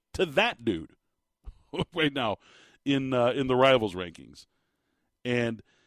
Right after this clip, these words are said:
it's just, it's fun when you kinda look back. It's, it's like, you know, when you, when you, when you climb, when you make a climb, you go hiking or whatever. If you,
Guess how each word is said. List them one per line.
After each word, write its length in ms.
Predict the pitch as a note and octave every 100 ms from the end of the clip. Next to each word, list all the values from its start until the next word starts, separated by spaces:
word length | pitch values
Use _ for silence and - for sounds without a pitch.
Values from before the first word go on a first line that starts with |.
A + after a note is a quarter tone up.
| _ -
it's 180 | D#3+
just, 220 | - A3+ - _ _ _ _ _ _ _ _
it's 180 | E3+ E3
fun 640 | - - G3+ G#3 G#3 G3 - -
when 140 | D#3
you 100 | D3
kinda 280 | C3+ F3+ F3+
look 320 | C3+ D3+ G3
back. 420 | - F#3 F#3+ - - -
It's, 180 | F3+ -
it's 180 | G3
like, 240 | G3+ F#3 _ _ _ _
you 100 | B3
know, 40 |
when 140 | G#3 F#3+
you, 100 | F3+
when 140 | F3
you, 80 | D#3+ -
when 160 | D#3+
you 100 | D3+ -
climb, 320 | D#3+ D#3+ D#3+
when 100 | C#3
you 60 | C3+
make 180 | C#3+ B2
a 60 |
climb, 320 | - C#3+ C3+
you 60 | B2+
go 100 | B2+
hiking 480 | A2+ A#2+ A#2 A#2+ A2+
or 80 | G#2+
whatever. 380 | A2 G#2+ A2
If 100 | G#2
you, 100 | A2+